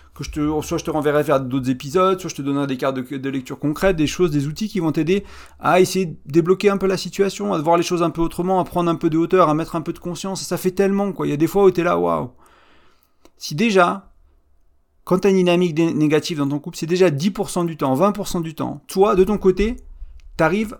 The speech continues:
à pas reproduire le schéma qui va pas, on va dire, le schéma qui te fait pas plaisir, qui vous fait du mal, et cetera. Et que ton ou ta chérie,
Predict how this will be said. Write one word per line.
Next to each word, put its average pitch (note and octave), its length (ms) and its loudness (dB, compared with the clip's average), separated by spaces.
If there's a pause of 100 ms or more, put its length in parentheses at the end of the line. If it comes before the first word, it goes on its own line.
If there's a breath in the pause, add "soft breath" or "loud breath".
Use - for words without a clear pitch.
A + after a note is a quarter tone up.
(100)
à - 80 -6
pas G#3+ 260 2
reproduire E3+ 520 2
le D#3 80 2
schéma D3+ 300 0
qui D3 120 -8
va C3 140 -2
pas, - 340 -12
on B2+ 140 -4
va B2 120 -2
dire, B2+ 140 -8
le B2+ 60 -4
schéma D3+ 220 2
qui D#3 100 -6
te - 60 -10
fait C#3+ 100 -2
pas C3+ 120 0
plaisir, C#3+ 360 2
qui D#3 120 -6
vous C#3 120 -2
fait C3+ 140 -2
du B2 120 -2
mal, D3+ 160 2
et E3+ 60 -4
cetera. C3+ 420 -8
Et C#3+ 60 -6
que - 120 -6
ton C4+ 220 0
ou C#4 60 2
ta B3+ 120 0
chérie, G#3+ 400 -4